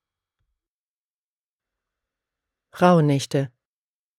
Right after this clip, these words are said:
Denn nur dann kann man Wotans wildes Heer am Himmel entlang rauschen hören.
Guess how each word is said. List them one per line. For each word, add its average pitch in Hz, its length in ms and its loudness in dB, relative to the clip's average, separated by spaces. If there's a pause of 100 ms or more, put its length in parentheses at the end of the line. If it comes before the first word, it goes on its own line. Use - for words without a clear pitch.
(260)
Denn 175 160 2
nur 190 120 -4
dann 196 360 0
kann 151 240 0
man 139 260 0
Wotans 156 640 -2
wildes 160 480 0
Heer 165 300 2
am 156 160 -2
Himmel 156 340 0
entlang 147 480 -2
rauschen 147 500 -2
hören. 143 380 -2